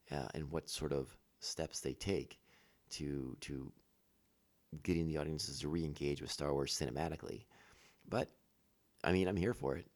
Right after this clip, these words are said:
You're, you're, I'm gonna go to the theaters. Don't get me wrong.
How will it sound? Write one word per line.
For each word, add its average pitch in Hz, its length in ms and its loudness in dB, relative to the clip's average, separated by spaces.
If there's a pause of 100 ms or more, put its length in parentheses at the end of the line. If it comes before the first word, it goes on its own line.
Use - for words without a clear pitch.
(120)
You're, 78 160 0
you're, 82 240 0 (420)
I'm 80 140 2
gonna 92 200 8
go 98 160 8
to 104 100 8
the 95 60 4
theaters. 85 480 0 (340)
Don't 82 180 0
get 95 120 0
me 101 80 2
wrong. 101 340 0